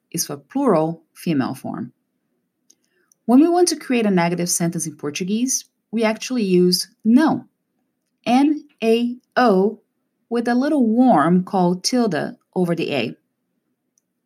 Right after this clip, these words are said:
In other words, I just wanted to scream, <laughs> "No, no, and no," to my client's very unprofessional correction to my Portuguese to English translation. But I held back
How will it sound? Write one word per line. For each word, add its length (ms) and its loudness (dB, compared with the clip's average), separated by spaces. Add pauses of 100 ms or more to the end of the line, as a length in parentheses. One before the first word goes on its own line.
In 60 2
other 180 2
words, 460 -2 (1080)
I 160 0
just 220 0
wanted 220 4
to 80 -2
scream, 480 2 (100)
<laughs> 120 -10
"No, 520 4
no, 480 0
and 180 2
no," 520 2 (720)
to 80 -12
my 160 -8
client's 500 -10
very 480 -6
unprofessional 760 -10 (200)
correction 920 -6 (380)
to 100 -6
my 120 -6
Portuguese 500 -8
to 100 -14
English 280 -8
translation. 760 -8 (960)
But 120 0
I 60 4
held 260 -4
back 400 -4